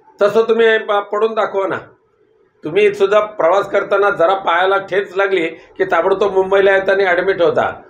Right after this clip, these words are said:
पण उद्धव साहेबांनी एवढ्या आजारपणामध्ये सुद्धा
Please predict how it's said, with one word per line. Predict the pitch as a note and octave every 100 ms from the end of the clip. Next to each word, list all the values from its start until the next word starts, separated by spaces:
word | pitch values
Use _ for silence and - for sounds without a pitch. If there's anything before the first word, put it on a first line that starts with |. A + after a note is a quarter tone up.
| - -
पण | D3
उद्धव | D3+ C#3 D#3+ G3
साहेबांनी | F#3+ E3+ E3 E3 E3 G3+ G#3+ - - -
एवढ्या | C#3 D#3 F#3+
आजारपणामध्ये | - C#3 F3 F3+ E3+ E3 D#3+ D3+ D3+ D3
सुद्धा | D3 B2 F3+